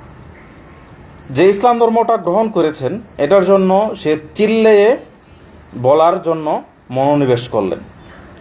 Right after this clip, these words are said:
এবং সে বললেন যে, অস্থির হয়ে গেলেন যে, "আমি",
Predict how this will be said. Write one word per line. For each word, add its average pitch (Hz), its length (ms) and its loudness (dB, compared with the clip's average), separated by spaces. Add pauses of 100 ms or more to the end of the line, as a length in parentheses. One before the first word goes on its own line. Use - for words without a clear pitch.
এবং 160 240 0
সে 175 260 2 (300)
বললেন 147 380 2
যে, 127 220 0 (420)
অস্থির 226 320 0
হয়ে 156 240 0
গেলেন 101 200 -6 (600)
যে, 143 140 0
"আমি", 202 460 0